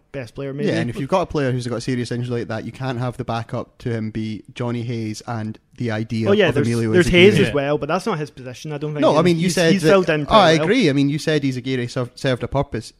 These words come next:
Speaker 2: He served the purpose of making Celtic fans go, "Hmm, you know, Johnny Hayes isn't that bad a left back."
Speaker 1: <laughs> Yeah, exactly. And there was the game, even the game against, I think, Valencia at home, um,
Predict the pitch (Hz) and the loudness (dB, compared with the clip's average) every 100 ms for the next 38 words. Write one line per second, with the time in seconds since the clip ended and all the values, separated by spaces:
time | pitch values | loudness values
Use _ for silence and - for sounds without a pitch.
0 | _ 120 160 175 165 156 143 143 135 139 | _ -6 0 0 0 -2 -2 -2 -2 -4
1 | 120 135 139 - 131 123 123 120 190 269 | -4 -2 -4 -4 -4 -4 -4 -4 0 0
2 | 110 127 160 180 190 240 139 170 190 139 | -2 -4 -2 -2 -2 -4 -2 -2 -2 -4
3 | 127 123 131 131 123 135 - 127 139 - | -4 -4 -2 -2 -2 -4 -4 -4 -6 0
4 | 196 165 160 147 135 135 143 113 139 147 | 4 4 0 -4 -6 -4 -8 -8 -6 -4
5 | 143 139 139 156 147 156 165 175 170 170 | -4 -4 -2 -2 -2 -2 0 0 -2 -2
6 | 185 156 147 151 147 143 139 147 135 123 | -2 -2 -2 -2 -6 -6 -10 -10 -12 -12
7 | 135 131 135 127 147 135 - - 139 135 | -12 -10 -10 -10 -10 -10 -12 -12 -10 -10
8 | 143 113 _ - 127 127 123 131 120 | -12 -14 _ -20 -14 -12 -12 -12 -14